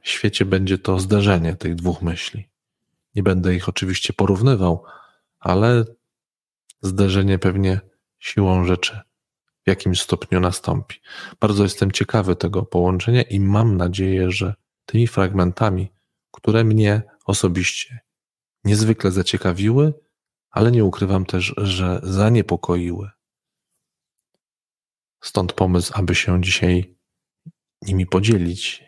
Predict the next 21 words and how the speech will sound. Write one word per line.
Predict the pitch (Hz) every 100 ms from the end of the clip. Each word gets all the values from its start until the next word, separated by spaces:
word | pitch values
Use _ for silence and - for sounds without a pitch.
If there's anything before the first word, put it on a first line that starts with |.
| -
z | -
tobą, | 110 90 87
drogi | 85 87 85
słuchaczu, | - 82 87 80 110 135 - _ _ _ _ _ _ _ _ _ _ _ _ _ 104
bo |
być | 117 -
może | 101 101 110
owe | 95 98 101
myśli | 98 98 - 117 113 - _ _
powolutku | - 110 110 104 85 - 110 101
zaczną | 92 - 127 101
się | 92
wspinać | - - 95 92 95 -
na | 98 98 110 - -
twoim | - 127 101 82
rusztowaniu. | 87 - 95 104 117 107 _ _ _ _ _ _ _ _ _ _ _ _ _ _ _ _ _ _ _ _
A | 92
co | - 90
z | -
tego | 104 98
wyjdzie? | 92 90 95 120